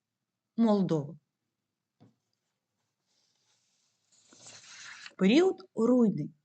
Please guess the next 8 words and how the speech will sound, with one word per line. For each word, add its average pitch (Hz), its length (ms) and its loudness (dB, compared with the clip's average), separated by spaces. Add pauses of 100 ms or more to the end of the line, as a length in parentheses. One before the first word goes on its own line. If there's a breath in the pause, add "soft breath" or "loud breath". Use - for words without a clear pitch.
(240)
який 185 320 -2
охоплює 180 720 -2
українські 185 640 -2
землі 165 360 -2
в 139 40 -10
шістдесятих, 156 840 -6
вісімдесятих 160 720 -6
роках 143 340 -8